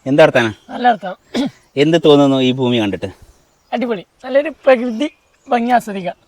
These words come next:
Speaker 1: അല്ലേ?
Speaker 2: അടിപൊളിയാണ്.
Speaker 1: പിന്നെ ഇവിടെ എന്തെല്ലാം കൊണ്ടുവരാൻ പറ്റും ഹർഷുവിന്റെ ഒരു കാഴ്ചപ്പാട്?
Speaker 2: ഇവിടെ നമുക്ക് ഇപ്പൊ ഇവിടെ ഞാൻ നോക്കുകയാണെന്നുണ്ടെങ്കിൽ നല്ലൊരു റിസോർട്ടിന് പറ്റിയ ഏരിയ ആണ്.
Speaker 1: ഉം.
Speaker 2: കറക്റ്റ് പോയി കാര്യങ്ങളും.
Speaker 1: ഉം.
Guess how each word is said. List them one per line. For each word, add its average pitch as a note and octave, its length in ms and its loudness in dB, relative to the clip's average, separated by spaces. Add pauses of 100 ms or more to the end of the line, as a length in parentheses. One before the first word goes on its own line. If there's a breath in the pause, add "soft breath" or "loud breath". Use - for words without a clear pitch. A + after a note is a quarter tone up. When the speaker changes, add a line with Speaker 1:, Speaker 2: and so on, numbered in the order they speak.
(360)
Speaker 1:
അല്ലേ? G2 140 -2 (640)
Speaker 2:
അടിപൊളിയാണ്. G#3 420 -4 (260)
Speaker 1:
പിന്നെ G#3 160 -2
ഇവിടെ G#3+ 140 6
എന്തെല്ലാം F3+ 300 6
കൊണ്ടുവരാൻ C3 260 4
പറ്റും G#2+ 200 -6
ഹർഷുവിന്റെ A#2+ 320 -2
ഒരു A2+ 80 0
കാഴ്ചപ്പാട്? G2 320 -2
Speaker 2:
ഇവിടെ E4 80 2
നമുക്ക് C#4+ 300 0 (420)
ഇപ്പൊ A#3 180 -6
ഇവിടെ C4 380 -6
ഞാൻ C4+ 120 -4
നോക്കുകയാണെന്നുണ്ടെങ്കിൽ B3 640 -2
നല്ലൊരു B3+ 280 -2
റിസോർട്ടിന് C4+ 520 -2 (680)
പറ്റിയ A#3+ 260 -2
ഏരിയ G3+ 360 -2
ആണ്. E3+ 100 -12 (240)
Speaker 1:
ഉം. G3+ 160 -4
Speaker 2:
കറക്റ്റ് A#3 360 -4 (100)
പോയി A#3+ 220 0 (420)
കാര്യങ്ങളും. A3 420 -2 (160)
Speaker 1:
ഉം. G3 180 -10